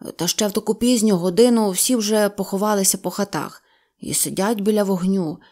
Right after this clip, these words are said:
Чоловіки, жінки, діти, собаки, коти, геть усі. Ми спокійно прослизнемо тут, без будь-якого клопоту і неприємностей,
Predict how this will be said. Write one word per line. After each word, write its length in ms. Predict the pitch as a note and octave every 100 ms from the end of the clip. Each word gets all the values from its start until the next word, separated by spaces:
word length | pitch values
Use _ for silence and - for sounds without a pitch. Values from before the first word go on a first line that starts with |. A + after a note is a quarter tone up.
| _
Чоловіки, 1000 | - G3 G#3+ G#3 A3 G3+ G#3 A3 G#3+ G3
жінки, 640 | F3 G3+ A3+ A3+ A#3 A3+ F#3
діти, 520 | E3+ A#3 A3+ G#3+ G3+ - - -
собаки, 840 | - - G3 E3+ G3 A3 G3 G3
коти, 360 | F#3+ G#3 G#3 A3+
геть 300 | F3 A3+ A3+
усі. 440 | F#3 - G#2 - _ _ _ _
Ми 180 | - C4+
спокійно 560 | D4+ A3+ A3+ B3 B3 G3+
прослизнемо 840 | G3 G3 - F3 F3+ B3 C#4 G#3+
тут, 280 | F#3+ E3 - - - -
без 220 | F3+ A#3
будь-якого 580 | A#3 A3 F3+ F3+ G#3 A3+
клопоту 500 | G#3+ F3+ D#3 C3 E3+
і 60 | F#3
неприємностей, 960 | G3 A3+ F#3+ D#3+ D3+ B2+ - A#2+